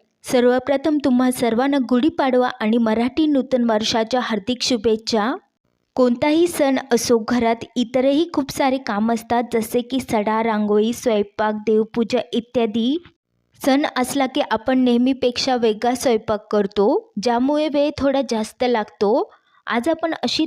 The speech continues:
थाळी बघणार आहोत, जी बनवायला आपल्याला वेळ थोडा कमी लागेल.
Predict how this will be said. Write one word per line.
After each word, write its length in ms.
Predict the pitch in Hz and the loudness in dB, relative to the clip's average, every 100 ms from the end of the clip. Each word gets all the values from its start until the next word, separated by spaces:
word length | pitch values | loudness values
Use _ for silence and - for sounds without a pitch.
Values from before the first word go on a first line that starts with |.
| - | -4
थाळी 220 | 285 269 | -2 -2
बघणार 480 | 254 233 220 226 220 | 0 -2 0 -2 0
आहोत, 360 | 214 214 247 285 _ _ _ _ 220 | 0 2 0 -2 _ _ _ _ -2
जी 120 | 302 | 0
बनवायला 400 | 330 302 302 302 302 | 0 0 0 0 -2
आपल्याला 400 | 240 - 247 247 | -6 -2 0 0
वेळ 200 | 233 233 240 | 2 2 2
थोडा 220 | 240 247 | 0 0
कमी 360 | 254 247 220 254 | 0 -2 0 0
लागेल. 440 | 254 214 208 247 | 0 0 0 -2